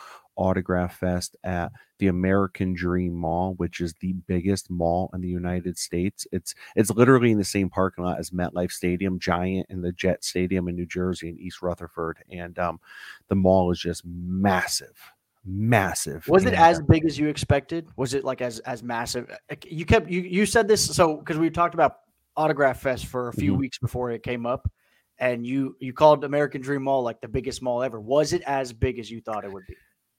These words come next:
Speaker 1: Yeah, I think so. I mean, I, I, I
Speaker 2: <laughs>
Speaker 1: barely got to see, I think,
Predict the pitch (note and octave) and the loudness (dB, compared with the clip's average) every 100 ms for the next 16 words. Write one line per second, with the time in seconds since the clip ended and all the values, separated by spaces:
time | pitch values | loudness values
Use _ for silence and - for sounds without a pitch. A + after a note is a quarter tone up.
0 | _ _ _ _ _ _ _ _ _ _ | _ _ _ _ _ _ _ _ _ _
1 | _ - G#2 D3+ C3+ - D#3 - G2 G2+ | _ 2 6 8 8 6 2 4 4 4
2 | G#2+ G#2 A2 A#2 A#2 B2 - A#2 G#2+ A2+ | 4 2 4 4 4 4 4 2 2 4
3 | B2 C3+ A#2+ G#2+ G#2+ - G#2 - - A2+ | 4 4 4 4 2 0 -4 -4 -2 0
4 | G#2 F2+ - _ - G2 F#2+ G2+ F2+ | 0 -2 -6 _ -4 -2 0 0 -2